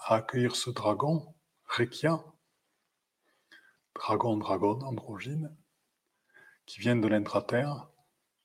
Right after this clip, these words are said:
Voilà, et pour certains d'entre vous, ceux qui ont des affinités particulières avec ce dragon, je sais que j'adore avec les dragons discuter de tête à tête. Bon, il a une tête énorme, mais vous pouvez très bien poser votre tête contre la sienne,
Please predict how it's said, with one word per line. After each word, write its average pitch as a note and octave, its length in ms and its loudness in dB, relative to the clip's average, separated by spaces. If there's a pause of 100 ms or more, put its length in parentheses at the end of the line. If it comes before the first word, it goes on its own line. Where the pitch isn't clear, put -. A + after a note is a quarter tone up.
(2750)
Voilà, A2 340 0
et A2+ 40 -6
pour - 200 -6
certains D3+ 340 2
d'entre B2+ 340 4
vous, E3 240 2 (220)
ceux - 200 -8
qui - 120 -6
ont B2 60 2
des A#2 200 4
affinités B2 480 2
particulières B2+ 580 0
avec A2+ 160 2
ce - 120 -4
dragon, A#2 380 2
je - 80 -2
sais - 180 -2
que C3+ 100 -2 (520)
j'adore C#3 420 8
avec A#2+ 220 4
les B2+ 80 0
dragons A2+ 340 2
discuter A#2+ 480 0
de A2+ 80 2
tête G#2+ 260 -2
à G#2+ 60 -2
tête. - 300 -4
Bon, - 140 -6
il F#2 120 -8
a F2+ 40 -8
une E2 140 -6
tête - 260 -8
énorme, B2 340 -4 (600)
mais A2 60 -6
vous A#2 120 -4
pouvez A#2 260 4
très - 180 -4
bien C#3+ 260 -2 (360)
poser B2 300 4
votre A2+ 300 0
tête - 420 -6
contre G#2+ 280 -6
la G2 120 0
sienne, E3 440 2